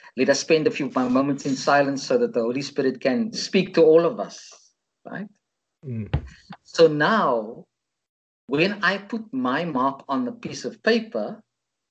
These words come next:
Speaker 1: am I being obedient to the Holy Spirit, or is my thoughts, my thoughts that the Spirit respects? And when the, the election is,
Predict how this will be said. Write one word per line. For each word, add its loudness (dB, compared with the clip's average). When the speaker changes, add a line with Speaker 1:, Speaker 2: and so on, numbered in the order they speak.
Speaker 1:
am 2
I -4
being -6
obedient -6
to -6
the -2
Holy -2
Spirit, -4
or 0
is -4
my 0
thoughts, -4
my 0
thoughts -8
that 2
the 0
Spirit -2
respects? -8
And -2
when 2
the, -4
the 0
election -2
is, -4